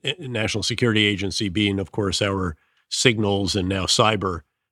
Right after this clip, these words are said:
uh, intelligence organization, they all benefit from the military's professional development,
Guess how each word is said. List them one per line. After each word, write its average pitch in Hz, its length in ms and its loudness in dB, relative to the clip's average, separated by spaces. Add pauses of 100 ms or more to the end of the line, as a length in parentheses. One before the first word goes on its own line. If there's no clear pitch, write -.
uh, 95 180 -6
intelligence 107 880 0
organization, 104 880 2 (500)
they 160 360 0
all 139 320 0
benefit 117 640 -2 (140)
from 120 580 -2
the 101 100 2
military's 104 840 2
professional 113 600 0
development, 101 920 0